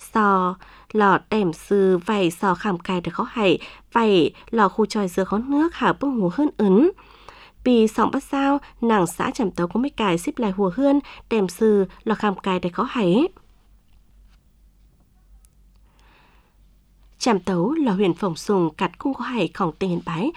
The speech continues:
tỏi cải bết rất văn hỏi là bòm hè chữa côn hải côn kín rú. Bưng bề cải ma,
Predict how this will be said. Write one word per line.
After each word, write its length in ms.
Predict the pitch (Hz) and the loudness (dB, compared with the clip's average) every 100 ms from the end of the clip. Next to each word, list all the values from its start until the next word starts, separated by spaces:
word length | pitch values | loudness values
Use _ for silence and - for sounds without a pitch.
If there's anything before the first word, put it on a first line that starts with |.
| - - | -12 -6
tỏi 140 | 240 185 | -2 -2
cải 260 | 208 185 - | -2 -6 -4
bết 120 | 269 | -8
rất 160 | - 285 | -6 -8
văn 100 | 269 | -4
hỏi 220 | 226 165 | -2 0
là 140 | 160 196 | -2 -2
bòm 180 | 202 185 | -2 -2
hè 200 | 190 165 | -2 -2
chữa 220 | - 190 | -2 -4
côn 180 | - 269 | -4 -6
hải 80 | 190 | -4
côn 200 | 262 269 | -4 -2
kín 180 | 190 | -4
rú. 360 | 160 170 165 269 - - - - - | -2 0 2 0 -2 -16 -20 -20 -2
Bưng 180 | 269 247 | 0 2
bề 80 | 202 | 0
cải 220 | 185 165 | 0 -4
ma, 300 | 220 233 240 | -4 -4 -4